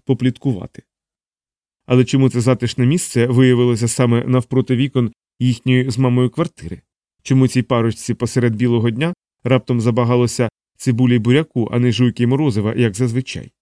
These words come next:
Дівчиська ввійшли до середини. Крізь матове скло Влад бачив, як вони стоять біля прилавка, як купують щось, морквину, рушають до виходу. Обидві стояли біля дверей овочевої крамниці,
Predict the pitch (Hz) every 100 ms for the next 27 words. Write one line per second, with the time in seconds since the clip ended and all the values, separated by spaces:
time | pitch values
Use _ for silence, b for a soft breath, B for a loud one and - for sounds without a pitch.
0 | _ _ _ _ _ 120 113 185 - 202
1 | 175 214 208 123 117 123 120 131 98 95
2 | 92 - _ _ _ - 127 113 120 113
3 | 113 - - 185 131 117 107 170 - -
4 | _ _ _ 123 120 123 123 120 117 -
5 | 120 113 113 117 110 135 156 101 - -
6 | _ _ - 208 - 127 170 165 113 -
7 | 113 - - 110 104 104 110 - 131 156
8 | 90 _ _ _ _ - 190 - 151 131
9 | 127 90 - 92 92 _ _ _ _ _
10 | _ _ _ _ _ - 120 175 180 127
11 | - 123 113 113 117 117 107 120 117 117
12 | 120 120 - 110 113 120 147 160 131 -
13 | 101